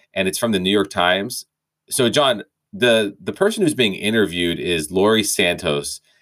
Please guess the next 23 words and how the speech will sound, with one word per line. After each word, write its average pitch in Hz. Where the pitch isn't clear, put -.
and 92
she 135
started 165
teaching 120
her 101
course 104
in 92
twenty 120
eighteen, 101
and 87
the 87
course 139
is 104
called 104
Psychology 127
and 101
the 85
Good 85
Life. -
So -
the 113
course 185
is 120